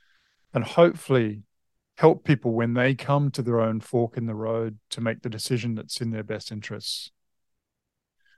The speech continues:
I think it's important for me to say that Steve's journey is illustrative. It's his own individual journey. And just because he's had adverse or positive experiences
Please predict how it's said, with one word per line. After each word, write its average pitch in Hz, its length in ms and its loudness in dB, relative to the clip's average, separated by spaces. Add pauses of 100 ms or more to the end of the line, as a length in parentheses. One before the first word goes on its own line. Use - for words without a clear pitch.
(140)
I 139 60 4
think 147 160 6
it's 156 140 2
important 170 420 6
for 165 140 0
me 143 100 4
to 127 100 4
say 131 340 6
that 120 160 -2 (360)
Steve's 147 380 4
journey 135 400 6
is - 480 -2 (180)
illustrative. 143 760 4 (400)
It's 135 160 -6
his 127 160 0
own 131 160 6
individual 127 500 0
journey. 127 520 2 (800)
And 123 120 -4
just 131 200 4
because 143 300 4
he's 143 200 0
had 131 460 4 (600)
adverse 131 600 4
or 123 160 -6
positive 127 440 2
experiences 123 840 0